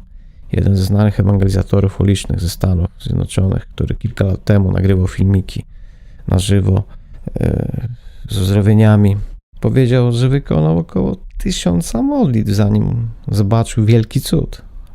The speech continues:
Podszedł do jakiegoś ochroniarza gdzieś na parkingu, zapytał, czy może się pomodlić. Tamten był bardzo chory, tam jakieś, jakieś kalectwo w ogóle, bo miał jakieś śrubki, nie wiadomo co, ruszać się prawie nie mógł.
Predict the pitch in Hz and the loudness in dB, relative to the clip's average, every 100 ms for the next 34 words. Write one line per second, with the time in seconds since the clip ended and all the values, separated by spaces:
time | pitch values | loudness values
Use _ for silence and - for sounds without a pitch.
0 | - 113 110 104 101 - 98 98 92 - | -2 0 0 0 0 0 -2 0 -2 0
1 | 101 104 104 92 92 - 92 - - 90 | 2 4 4 2 0 0 -2 -2 -2 0
2 | 92 87 85 - 85 - - - 87 - | 0 0 -2 -2 -4 -6 -6 -6 -4 -6
3 | - - 76 - 50 - - - - - | -4 -2 -2 -4 -8 -12 -16 -20 -20 -20
4 | - - - - - - - 80 90 - | -18 -12 -8 -4 -2 -2 -2 -2 -2 -4
5 | - - 78 69 - - - - - - | -4 -2 -2 -2 -6 -8 -10 -14 -16 -12
6 | - - - - - - - - - - | -12 -12 -14 -18 -20 -20 -20 -18 -14 -8
7 | - - - 104 117 - - - - 80 | -6 -2 2 4 4 2 -4 -6 -4 -2
8 | - 78 - 82 78 - 82 - 101 104 | -2 -2 -2 -2 -2 -4 -6 0 2 4
9 | - - - 76 71 85 82 87 90 80 | 0 -4 -2 -2 0 -2 0 0 0 -2
10 | - - 67 67 64 62 - | -4 -4 -4 -2 -2 -2 -2